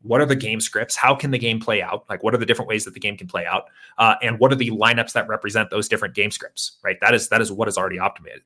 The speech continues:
optimized here. Um, there are a couple things that I think can be useful for Baseball Showdown, and I think particularly, well, I think particularly if you are playing somewhat bigger contests. One thing that I think SaberSim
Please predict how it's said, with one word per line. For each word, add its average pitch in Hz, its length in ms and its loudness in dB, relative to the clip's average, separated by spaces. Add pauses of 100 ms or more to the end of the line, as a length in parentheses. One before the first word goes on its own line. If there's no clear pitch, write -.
optimized 87 480 -6
here. - 200 -10 (400)
Um, 101 340 6
there 143 100 8
are 151 160 10
a 151 80 -2
couple 160 300 2
things 151 320 0
that 131 80 6
I 123 80 4
think 135 200 0
can 127 120 -4
be 120 80 2
useful 113 500 2
for 110 260 2
Baseball 107 420 2
Showdown, 104 480 2
and 101 280 -2
I 101 60 4
think - 400 -6 (340)
particularly, 123 1300 2 (300)
well, 113 280 6 (300)
I 135 60 6
think 147 160 6
particularly 165 640 2
if 127 140 -4
you 127 100 4
are 120 80 4
playing 113 360 0
somewhat 110 420 0
bigger 107 200 2
contests. - 880 -4
One 131 260 2
thing 160 200 4
that 135 120 4
I 127 60 4
think 123 220 -2
SaberSim 113 760 0